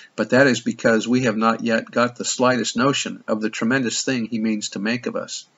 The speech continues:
Brother Ludlow said, some have mistakenly believed that the Lord gave us weaknesses. He did not. We inherited the weakness that come as part of being mortals who are in a fallen state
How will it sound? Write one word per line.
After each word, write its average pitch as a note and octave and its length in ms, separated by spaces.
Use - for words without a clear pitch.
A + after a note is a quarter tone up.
Brother C3 240
Ludlow C3+ 340
said, A#2+ 480
some G3 160
have D#3+ 160
mistakenly B2+ 640
believed B2+ 340
that A#2 140
the B2+ 80
Lord C3+ 260
gave C#3+ 240
us A#2 180
weaknesses. C3+ 540
He C3 140
did A#2 180
not. C3+ 420
We C3 140
inherited A#2+ 480
the A2 80
weakness A2+ 460
that A#2 240
come D#3+ 380
as A#2+ 180
part D3+ 320
of A2 160
being A#2+ 240
mortals B2 420
who B2+ 160
are A#2 140
in A#2+ 80
a A2+ 40
fallen A#2+ 360
state C3+ 400